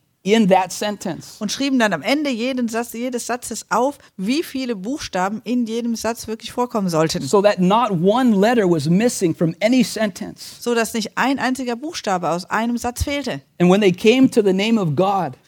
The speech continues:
Speaker 2: Und wann, wenn es dann immer an den Namen Gottes kam,
Speaker 1: out of the respect for his name,
Speaker 2: aus dem Respekt seinen Namen gegenüber,
Speaker 1: the priest or these, or these scribes would,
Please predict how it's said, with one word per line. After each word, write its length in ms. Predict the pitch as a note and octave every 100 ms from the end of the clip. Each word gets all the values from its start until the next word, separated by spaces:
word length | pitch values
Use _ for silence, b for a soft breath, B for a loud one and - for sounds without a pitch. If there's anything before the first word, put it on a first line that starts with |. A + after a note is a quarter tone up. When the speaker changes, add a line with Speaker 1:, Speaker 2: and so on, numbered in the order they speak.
| b b
Speaker 2:
Und 160 | G#3+ G#3+
wann, 180 | B3 B3+
wenn 160 | A3+ B3
es 80 | A#3+
dann 160 | B3
immer 160 | B3 B3+
an 80 | A#3+
den 100 | A#3+
Namen 300 | A#3+ B3+ B3
Gottes 340 | D#4 C4+ -
kam, 360 | - E3 C#3 C#3 _
Speaker 1:
out 100 | F3
of 120 | F#3 F3
the 60 | F3+
respect 640 | D#3 - - A3 G3 -
for 200 | F3+ E3
his 220 | F3 E3+
name, 380 | E3+ F3+ D#3+ C#3 b b
Speaker 2:
aus 260 | - G3+ -
dem 160 | G#3+
Respekt 560 | G3+ G#3 - B3+ D4 -
seinen 340 | A3+ B3+ B3
Namen 340 | B3 D4 D4+ A3
gegenüber, 520 | G#3 F#3 E3 D#3+ D3
Speaker 1:
the 60 | D#3
priest 480 | - G3+ A3 G#3 F#3
or 100 | E3
these, 260 | F3 D#3
or 160 | F3+ E3+
these 220 | D#3+ F3
scribes 560 | - F#3 F#3 G#3+ F#3+ -
would, 220 | D#3